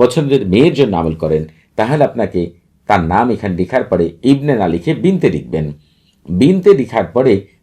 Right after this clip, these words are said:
তারপর তার মায়ের নাম লেখার চেষ্টা করবেন। মায়ের নাম জানা না থাকলে তার বাবার নাম, মা বাবা কারো নাম জানা না থাকলে হযরত আদম আলাইহিস সালাতু ওয়াস সালাম অথবা হযরত হাওয়া আলাইহিস সালাতু ওয়াস সালাম লিখবেন। এরপর আলা মুহাব্বাতিন ওয়া মাওয়াদ্দাতিন ওয়া তাআতিন ক্বাবল,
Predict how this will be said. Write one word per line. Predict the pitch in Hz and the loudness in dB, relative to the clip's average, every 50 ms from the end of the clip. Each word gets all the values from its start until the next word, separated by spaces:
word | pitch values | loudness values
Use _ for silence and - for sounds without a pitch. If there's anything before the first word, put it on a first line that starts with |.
| _ _ | _ _
তারপর | 107 110 - - 113 95 90 | -2 -2 -2 -2 -2 -2 0
তার | 98 95 87 | 0 0 0
মায়ের | 87 95 113 127 127 | -2 -2 -2 -2 -2
নাম | 117 95 87 | -2 -2 -4
লেখার | 87 - 92 - - - | -4 -6 -8 -6 -6 -8
চেষ্টা | 123 - - - 85 - | -10 -6 -6 -6 -4 -2
করবেন। | - 101 107 123 147 160 160 135 | -4 0 2 2 2 2 0 0
মায়ের | 98 92 95 87 85 | -2 -2 -2 -2 -4
নাম | 82 78 78 78 | -6 -6 -4 -4
জানা | 87 92 87 80 | -4 -4 -4 -6
না | 78 80 | -8 -8
থাকলে | 80 78 - 127 160 190 190 - - - - _ _ _ - | -10 -8 -2 0 0 0 -2 -6 -14 -20 -20 _ _ _ -2
তার | 180 175 - 123 | -2 0 0 2
বাবার | 117 117 151 151 98 82 | 2 2 2 2 2 0
নাম, | 80 80 80 82 82 92 | -2 -4 -4 -4 -4 -2
মা | 110 131 135 123 113 | 0 0 2 2 2
বাবা | 92 82 78 - - - | 2 0 -2 -6 -4 -2
কারো | 110 135 160 175 175 160 | 0 0 2 0 0 0
নাম | 127 101 92 87 82 73 87 | -2 -2 -4 -6 -4 -2 -2
জানা | 87 87 87 82 80 | -2 -2 -2 -4 -6
না | 78 82 | -6 -8
থাকলে | 87 82 - 123 143 147 - | -8 -6 -2 -2 -2 0 -2
হযরত | 98 92 95 92 90 - - 120 | -2 0 0 0 -2 -2 -4 0
আদম | 139 160 156 131 | 0 2 2 2
আলাইহিস | 101 90 80 - | 0 -2 -4 -4
সালাতু | 90 85 80 - | -8 -8 -6 -6
ওয়াস | 82 - | -8 -8
সালাম | - 139 147 135 | -6 -4 -4 -4
অথবা | 110 101 92 80 | -4 -4 -4 -4
হযরত | 87 92 90 85 - - | -6 -6 -6 -8 -8 -8
হাওয়া | - 127 147 147 139 - | -6 -4 -4 -4 -4 -4
আলাইহিস | 92 82 78 82 | -6 -6 -6 -6
সালাতু | 80 78 - | -8 -6 -8
ওয়াস | 73 69 - | -10 -10 -10
সালাম | 73 73 73 | -10 -10 -10
লিখবেন। | 73 67 - - 80 78 - - _ _ _ _ - 110 | -10 -10 -8 -6 -6 -6 -8 -12 _ _ _ _ 2 2
এরপর | 131 127 156 143 120 101 | 4 4 4 4 4 2
আলা | 120 139 147 127 107 | 2 2 2 2 2
মুহাব্বাতিন | 98 - 139 135 113 95 98 98 120 127 123 104 | 0 -2 -4 -2 0 -2 -2 -2 -2 -2 -2 -2
ওয়া | 87 85 87 | -2 0 0
মাওয়াদ্দাতিন | 92 113 135 131 104 101 90 - 92 85 85 | 2 2 2 2 2 -2 -4 -4 -6 -6 -6
ওয়া | 85 85 - | -6 -4 -2
তাআতিন | 120 120 120 107 - - 104 87 80 - - _ | -2 -2 -2 -4 -4 -4 -6 -6 -8 -10 -8 _
ক্বাবল, | - 110 95 87 80 | 0 2 2 2 0